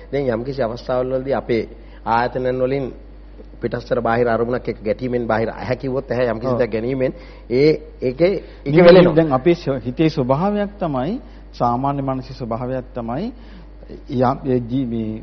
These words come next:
Speaker 2: නිමිති අපි ගත්තොත් අපි රූපයක් ගමු, මිනිසෙකුගේ රූපයක්. මිනිසෙකුගේ රූපයක් ගත්තොත් සමහරට කෙනෙක්ගේ මිනිසෙකුගේ රූපේ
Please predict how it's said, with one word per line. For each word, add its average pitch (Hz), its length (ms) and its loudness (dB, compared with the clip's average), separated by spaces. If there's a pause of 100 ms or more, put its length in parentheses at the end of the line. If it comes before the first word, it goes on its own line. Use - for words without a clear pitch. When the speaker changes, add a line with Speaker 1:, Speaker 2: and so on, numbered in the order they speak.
(140)
Speaker 2:
නිමිති 151 480 4
අපි 113 240 -2
ගත්තොත් 123 400 -2
අපි 151 180 -4
රූපයක් 160 440 0
ගමු, 156 240 -4
මිනිසෙකුගේ 143 560 -4
රූපයක්. 135 400 -6 (600)
මිනිසෙකුගේ 135 600 -2
රූපයක් 120 380 -2
ගත්තොත් 151 260 -6
සමහරට 180 400 -4
කෙනෙක්ගේ 165 560 -4
මිනිසෙකුගේ 135 540 -4
රූපේ 139 340 -2